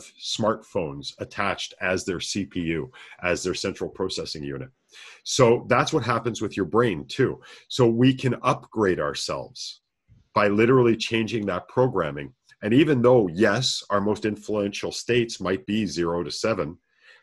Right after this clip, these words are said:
it doesn't mean you can't reprogram yourself afterwards, and you can't change that programming afterwards. And the truth is, you're designed to constantly be changing your operating system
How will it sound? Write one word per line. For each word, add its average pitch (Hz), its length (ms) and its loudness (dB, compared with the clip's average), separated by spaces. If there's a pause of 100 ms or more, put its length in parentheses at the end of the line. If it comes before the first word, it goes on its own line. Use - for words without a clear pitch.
it - 160 -6
doesn't 117 360 2
mean 113 180 2
you 95 100 -2
can't 95 300 -4
reprogram 85 560 -6
yourself 76 400 -8
afterwards, - 640 -10 (220)
and 92 140 -4
you 87 80 -6
can't 90 260 -6
change 92 320 -4
that 80 180 -8
programming 76 500 -6
afterwards. 71 520 -10 (340)
And 104 140 0
the 104 80 0
truth 135 380 0
is, 113 420 2 (760)
you're 113 220 4
designed 110 760 2
to - 100 -12
constantly 95 560 -4
be 85 140 -6
changing 95 420 -6
your 85 160 -2
operating 85 400 -6
system 82 380 -10